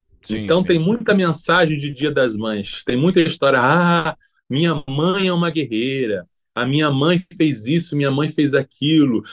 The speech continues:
Speaker 2: Minha mãe abriu mão dos sonhos dela pra eu poder estar na faculdade. Ah, porque a gente passou por muita luta, mas a minha mãe segurou e eu vi ela chorando nos cantinhos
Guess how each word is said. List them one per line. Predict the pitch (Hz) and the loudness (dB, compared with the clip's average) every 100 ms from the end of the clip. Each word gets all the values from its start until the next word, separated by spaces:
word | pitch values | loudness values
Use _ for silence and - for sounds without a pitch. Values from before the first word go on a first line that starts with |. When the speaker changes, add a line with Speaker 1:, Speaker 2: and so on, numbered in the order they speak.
| - | -6
Speaker 2:
Minha | 123 143 | -2 0
mãe | 143 151 165 | 0 0 0
abriu | 151 139 139 147 | -2 -4 -6 -6
mão | 135 151 156 | -4 -4 -4
dos | 143 - | -6 -8
sonhos | - 151 156 131 104 104 | -8 -4 -2 -2 -4 0
dela | 101 156 151 131 - - | 4 6 6 4 0 -4
pra | 135 | 0
eu | 135 | 0
poder | - 143 131 143 | 0 0 2 0
estar | 139 - 135 | -4 -6 -6
na | 131 | -6
faculdade. | - 127 - 113 - 107 120 113 95 87 _ _ - | -10 -10 -10 -8 -4 0 0 -2 -6 -12 _ _ -2
Ah, | 127 160 165 165 | 0 2 0 -2
porque | 143 - 147 | -8 -6 -2
a | 147 | -2
gente | 135 147 151 | -2 -6 -6
passou | 139 - 147 | -8 -6 -6
por | - 127 | -2 0
muita | 135 180 175 | 2 2 2
luta, | 143 135 165 147 | 4 6 6 4
mas | - - | -2 -2
a | 123 | -4
minha | 127 123 | -4 -6
mãe | 123 139 | -6 -6
segurou | 139 - 127 120 120 139 175 170 - - | -6 -8 -2 2 6 8 6 4 -6 0
e | 131 | 4
eu | 143 | 4
vi | 110 151 | 2 2
ela | 147 139 | 2 2
chorando | - 139 123 156 202 170 | 0 2 4 4 4 2
nos | 156 156 143 | -2 -4 -10
cantinhos | - 127 - 175 202 185 - | -10 -12 -6 0 2 2 -2